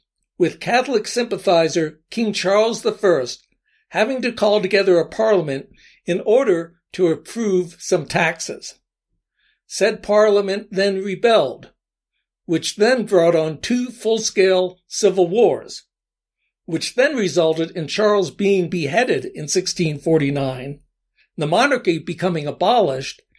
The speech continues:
and a republic being declared under the auspices of the leader of the rebel army, Oliver Cromwell,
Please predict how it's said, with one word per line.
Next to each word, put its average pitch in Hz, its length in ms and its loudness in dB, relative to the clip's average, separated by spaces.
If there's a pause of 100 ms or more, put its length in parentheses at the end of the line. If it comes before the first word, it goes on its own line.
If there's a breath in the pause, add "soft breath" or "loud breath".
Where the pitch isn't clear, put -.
(360 soft breath)
and 190 120 0
a 214 80 6
republic 226 720 -2
being 160 280 -6
declared 156 680 -2 (300 soft breath)
under 233 240 0
the 269 180 -4
auspices 180 840 0 (260 soft breath)
of 147 220 2
the 170 100 2
leader 220 420 0
of 151 220 -4
the 160 100 -2
rebel 185 520 2
army, 156 520 -4 (640)
Oliver 175 380 2
Cromwell, 143 800 -6